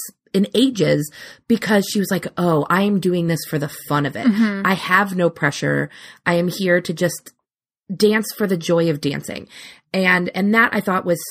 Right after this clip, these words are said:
Speaker 1: such a beautiful message. And at the same time, there always is that little bit of part of you that, you know, wants people to recognize
Speaker 2: Right.
Speaker 1: and, and think that you're awesome. So I, like,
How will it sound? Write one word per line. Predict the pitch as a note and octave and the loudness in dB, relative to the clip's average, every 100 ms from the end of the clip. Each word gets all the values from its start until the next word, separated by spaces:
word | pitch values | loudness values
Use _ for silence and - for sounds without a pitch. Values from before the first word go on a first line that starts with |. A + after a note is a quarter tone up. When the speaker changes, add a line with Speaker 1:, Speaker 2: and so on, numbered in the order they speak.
| - | -2
Speaker 1:
such | B3 A#3+ | -2 -2
a | G#3+ | -6
beautiful | F#3 F#3+ F3 E3+ | -2 -2 -2 -2
message. | D#3+ D3 D3+ D3 - _ _ _ _ _ _ _ _ - - | -2 -2 -4 -6 -10 _ _ _ _ _ _ _ _ -20 -4
And | G4+ C#4+ F#3 C4+ - | 2 4 4 2 -2
at | D#4 | -2
the | F#4 | -2
same | D#4+ D#4 | -2 -4
time, | D4 A#3 B3+ | -2 0 2
there | C4+ | 2
always | C4+ D4+ C#4 | 2 2 -2
is | F4 | -2
that | C4+ G3+ | -2 0
little | F#3+ | 0
bit | F3+ | 2
of | E3+ | 0
part | - D#3+ | 0 -2
of | D3+ | 0
you | D3+ | 0
that, | D#3 - | -2 -2
you | E3 | -2
know, | D3+ | -2
wants | D#3+ E3 E3 | 0 -2 -2
people | - E3+ E3 D3+ - | -8 -6 -6 -6 -4
to | E3 D3+ D3 C#3+ - - - _ _ _ _ _ - | -2 0 0 -2 -8 -20 -20 _ _ _ _ _ 0
recognize | G3+ G#3 G3 E3 D#3 E3 | 0 2 0 0 2 2
Speaker 2:
Right. | D3+ - - - _ _ _ - | 2 0 -8 -16 _ _ _ -4
Speaker 1:
and, | E3+ D3+ | -2 -2
and | - D#3 C#3 - _ - - | -2 -2 -4 -8 _ -20 -4
think | - F3+ F#3+ | 0 0 -2
that | D#3 | -2
you're | E3 | -2
awesome. | D3+ D3 - C#3+ - - - - | -4 -6 -8 -8 -10 -14 -20 -8
So | - C#4 C4+ | 2 2 4
I, | A#3 G#3+ - _ _ _ _ _ | 2 0 -6 _ _ _ _ _
like, | - G#3+ | -4 -4